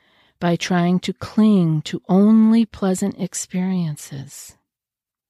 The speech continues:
Do you want to continually work at trying to manipulate your external environment and circumstances?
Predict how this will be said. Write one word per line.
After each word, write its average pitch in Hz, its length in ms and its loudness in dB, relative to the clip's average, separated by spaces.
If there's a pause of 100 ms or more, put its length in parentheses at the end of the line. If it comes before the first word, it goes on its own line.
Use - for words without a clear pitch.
(1080)
Do 202 100 0
you 202 160 2
want 190 400 -4
to - 140 -8
continually 214 880 0
work 196 580 -6
at 180 180 -6
trying 185 500 0
to - 140 -2
manipulate 214 920 0 (360)
your 180 220 -4
external 214 640 0
environment 202 720 0
and 185 160 0
circumstances? 240 1300 -6